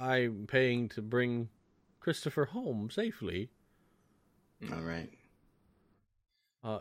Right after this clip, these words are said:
Speaker 2: So
Speaker 1: i-,
Speaker 2: we'll
Speaker 1: if
Speaker 2: get paid once he's brought home, no matter what happens to said creature.
Speaker 1: Certainly, yes. Do you, do you have some idea of what might have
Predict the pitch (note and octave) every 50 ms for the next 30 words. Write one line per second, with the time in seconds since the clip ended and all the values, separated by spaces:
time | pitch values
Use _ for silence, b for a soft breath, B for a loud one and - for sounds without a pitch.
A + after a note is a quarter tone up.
0 | - B2+ C#3+ A2+ G#2 G#2+ A#2 C3 B2 A2 F#2+ A#2 B2 A#2 G#2 G2 G#2 A2 A2 G#2+
1 | - A2+ G#2+ - - A2+ G#2 G2+ F2+ G2 G2 G2 F#2+ F2 F2 F2 F2+ F#2 F#2+ F#2
2 | F#2 F2+ F2+ F#2+ F2+ F#2+ G2 F#2 - F#2+ F#2+ E2+ - - - F#2 - - - F2
3 | F2+ - - - F2 E2+ D#2+ - - - - - - - - - - _ _ _
4 | _ _ _ _ _ _ _ _ _ _ _ _ _ _ _ _ _ _ _ _
5 | _ _ _ - - _ _ _ B2+ - - - F3+ G3+ D#3 A2+ F#2+ F2 E2+ F2
6 | G2+ - - A#2 B2+ C3+ A#2 - - C3 A#2+ A2 A#2 A#2 B2+ B2+ C3 C#3 C3+ -
7 | D#3+ D#3+ E3+ E3 D#3 C#3 C#3 D#3+ E3+ D3 A2+ G#2 A2 C3+ - - _ _ _ _
8 | _ _ _ _ - A2 A#2+ C3 C3 C3+ A#2 G#2